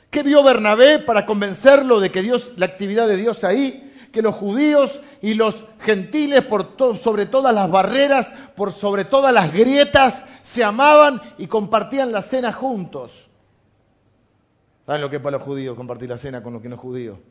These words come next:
Más o menos como para un kirchnerista sentarse con un macrista. No sé si me explico. Otra que grieta tenían ellos. Otra que grieta. Ellos creían que los que no eran judíos eran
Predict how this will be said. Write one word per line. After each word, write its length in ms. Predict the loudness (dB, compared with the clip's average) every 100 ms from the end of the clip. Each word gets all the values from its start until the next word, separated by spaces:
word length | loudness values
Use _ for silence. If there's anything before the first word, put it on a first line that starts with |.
| _ _ _ _ _ _ _ _ _ _ _ _ _ _ _ _ -14
Más 220 | -12 -10
o 60 |
menos 180 | -10 -8
como 140 | -8 -6
para 140 | -6
un 100 | -6
kirchnerista 600 | -6 -8 -6 -8 -8 -10
sentarse 340 | -10 -10 -10 -10
con 120 | -12
un 60 |
macrista. 600 | -12 -10 -10 -12 -14 -20 -20 _ _ _ -20 -20 -20 -20 -20 -20 -18
No 120 | -14 -10
sé 140 | -10
si 80 | -8
me 100 | -10
explico. 460 | -8 -10 -10 -14 -16 _ _ _ -10
Otra 300 | -6 -6 -4
que 160 | -4
grieta 460 | -4 -2 -4 -2 -6
tenían 340 | -6 -8 -8 -10
ellos. 300 | -12 -14 -18 _ _ _ _ _ _ _ _ _ _ _ _ _ _ _ _ _ -6
Otra 480 | -4 -2 -2 -6 -4
que 120 | -4
grieta. 480 | -2 -2 -2 -2 -8
Ellos 200 | -8 -10
creían 260 | -8 -8
que 140 | -6 -6
los 140 | -6
que 100 | -8
no 100 | -8
eran 140 | -6 -8
judíos 420 | -8 -8 -8 -6
eran 240 | -8 -8